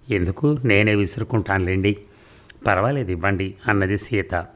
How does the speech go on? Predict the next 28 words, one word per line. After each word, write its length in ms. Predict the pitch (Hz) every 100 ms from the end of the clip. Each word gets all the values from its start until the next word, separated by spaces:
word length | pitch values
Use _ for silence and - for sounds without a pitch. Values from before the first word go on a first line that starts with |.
| -
వెలుగు 280 | 104 104 113
అట్టే 320 | 101 - 107
లేదు. 320 | 92 92 95 98
వీధి 440 | - 113 107 107 101
దీపం 340 | 104 - 104
వెలుగు 300 | 98 101 107
మసక 340 | 101 92 -
మసకగా 460 | 113 101 - 107 98
పడుతోంది 640 | - 98 104 104 98 104 - -
కిటికీలోంచి. 720 | 127 - 123 95 90 - - - - - - - - - - -
విసిన 300 | 131 120 135
కర్ర 280 | 110 104 90
ఇచ్చాడు 360 | 92 - 110 90
ఆయన. 260 | 82 85 90 - - - -
తీసుకుని 400 | 131 123 - 120
మంచం 380 | 92 101 - 113
పక్కన 320 | 117 - 117
నిల్చుని 360 | 101 95 127 107
విసురుతోంది. 680 | 95 - 117 - 90 92 - - - - - - - -
"మీరు 220 | 117 110
అలా 200 | 92 92
నిలు-, 440 | 95 101 113 - -
నిలుచుని 520 | 117 135 135 156 123
విసురుతూ 460 | 104 - 117 113 113
ఉంటే 240 | 92 104
కష్టంగా 640 | - 101 - 117 104 92
ఉంది, 220 | 92 104
కూర్చోండి," 600 | 104 123 127 - 117 95